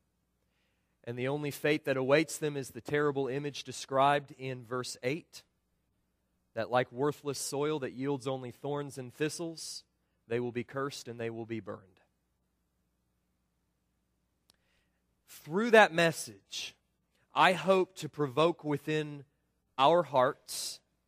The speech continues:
a profound sense of fear, the fear of unbelief.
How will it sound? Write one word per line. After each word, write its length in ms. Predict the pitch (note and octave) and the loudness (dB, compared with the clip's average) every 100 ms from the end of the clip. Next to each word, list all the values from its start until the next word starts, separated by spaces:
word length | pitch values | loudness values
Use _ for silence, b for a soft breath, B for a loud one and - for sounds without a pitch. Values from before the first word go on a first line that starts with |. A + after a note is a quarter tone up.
| _ _ _ _ _ _ _ | _ _ _ _ _ _ _
a 100 | C3 | -6
profound 960 | C3+ D3 C3+ - E3+ D#3+ C#3+ C3 B2 A2+ | -4 -2 -4 -2 2 4 4 0 -8 -18
sense 680 | - - C#3+ A#2 - - - - | -12 -6 -4 -4 -6 -12 -12 -12
of 100 | A2+ | -12
fear, 440 | - C3+ A2+ F#2 _ _ _ _ _ _ _ _ _ _ _ _ _ _ _ _ _ | -12 -8 -8 -8 _ _ _ _ _ _ _ _ _ _ _ _ _ _ _ _ _
the 60 | A#2+ | -14
fear 580 | - - F3 C3+ A#2+ - | -12 -6 0 0 0 -2
of 200 | A2+ - | -4 -4
unbelief. 760 | A#2+ A#2 A2+ G#2+ F#2+ - - | -8 -8 -10 -10 -12 -18 -20